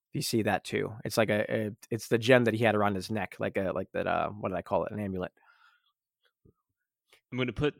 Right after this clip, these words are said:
Speaker 2: the cell phone into my, into the, uh, the pocket of my jacket for my suit.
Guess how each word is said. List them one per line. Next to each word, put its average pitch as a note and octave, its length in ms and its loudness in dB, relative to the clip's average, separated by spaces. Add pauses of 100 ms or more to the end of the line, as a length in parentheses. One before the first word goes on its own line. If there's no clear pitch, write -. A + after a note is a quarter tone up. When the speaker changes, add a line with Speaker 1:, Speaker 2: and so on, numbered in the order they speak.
(160)
Speaker 2:
the G#2 80 -4
cell G2 240 2
phone G2 260 0
into F2+ 160 -2
my, D#2 140 -2 (240)
into F#2+ 280 -2
the, E2+ 380 0
uh, D#2+ 380 0
the - 80 -2
pocket - 520 -2
of F2+ 220 -4
my D#2+ 280 -2
jacket E2 460 -2
for - 200 -8
my E2+ 160 -8
suit. A#2 240 -6